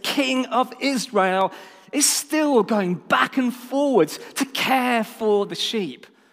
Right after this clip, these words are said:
to look after something menial, something unseen, something out of the public eye. As Christian readers of this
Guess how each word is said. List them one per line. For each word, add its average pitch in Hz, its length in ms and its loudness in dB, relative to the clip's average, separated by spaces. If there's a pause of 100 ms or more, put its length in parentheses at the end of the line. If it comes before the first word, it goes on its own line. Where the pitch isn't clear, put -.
(880)
to 175 120 -4
look 202 340 0
after 151 640 -8 (420)
something 170 440 -6
menial, 160 600 -4 (580)
something 175 460 -14
unseen, 151 1040 -6 (540)
something 165 320 -16 (100)
out 175 320 -16
of 240 120 -18
the - 60 -14
public - 800 -16 (200)
eye. 165 440 -18 (3000)
As 175 120 -6
Christian 220 440 0
readers 185 400 0
of 156 140 -4
this - 380 -4